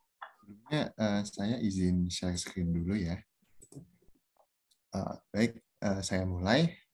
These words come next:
Sebelumnya, Assalamualaikum warahmatullahi wabarakatuh. Terima kasih kepada, eh, Panitia Beasiswa Inovator Muda Nusantara yang telah memberikan kesempatan bagi saya untuk, eh, berbagi di kesempatan sore hari ini.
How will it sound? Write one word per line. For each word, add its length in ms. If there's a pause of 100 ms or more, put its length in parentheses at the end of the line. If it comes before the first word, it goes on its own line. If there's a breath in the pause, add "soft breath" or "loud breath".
Sebelumnya, 400
Assalamualaikum 560
warahmatullahi 640
wabarakatuh. 720
Terima 320
kasih 480
kepada, 720 (560)
eh, 320
Panitia 560
Beasiswa 400
Inovator 640
Muda 320
Nusantara 560
yang 160
telah 240
memberikan 400
kesempatan 480
bagi 160
saya 320
untuk, 400 (560 soft breath)
eh, 400
berbagi 720
di 480
kesempatan 560
sore 240
hari 320
ini. 240